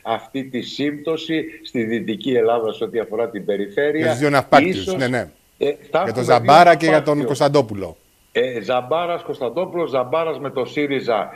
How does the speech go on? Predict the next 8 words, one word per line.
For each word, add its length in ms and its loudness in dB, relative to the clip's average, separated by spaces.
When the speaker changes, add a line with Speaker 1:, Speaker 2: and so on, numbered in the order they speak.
Speaker 1:
ε, 120 0
πρώτος, 880 -2
ε, 260 -2
ε, 560 0
βουλευτής 560 -4
Ετωλακαρνανίας, 920 -4
πρώτος 300 -6
σε, 100 -2